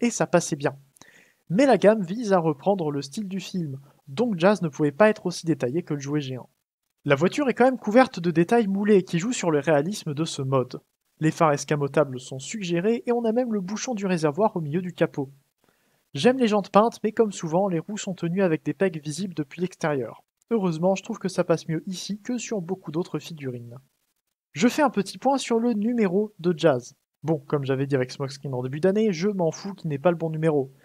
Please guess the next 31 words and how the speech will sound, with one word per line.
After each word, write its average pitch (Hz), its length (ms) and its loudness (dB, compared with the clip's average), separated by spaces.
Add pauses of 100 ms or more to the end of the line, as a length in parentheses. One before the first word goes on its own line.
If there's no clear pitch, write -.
(220)
Jazz 185 280 4
est 165 40 -4
censé 170 280 -2
être 180 160 -2
le 160 60 0
numéro 151 340 0
quatre, 170 380 2
mais 196 120 2
je 196 140 -2
ne 180 80 -2
le 175 100 0
retiens 175 360 0
pas, 175 280 4
et 247 100 0
c'est 190 200 -6
T 165 120 4
F - 120 0
Wiki 156 200 -8
qui - 140 -14
me 143 80 -6
l'a 156 60 2
indiqué. 139 460 -2 (640)
Ce - 180 -6
qui 139 180 -8
dérange, 220 600 2
c'est - 240 -2
le 214 100 0
placement 170 600 -2
et 196 60 6
la 170 120 4
police. 135 480 -8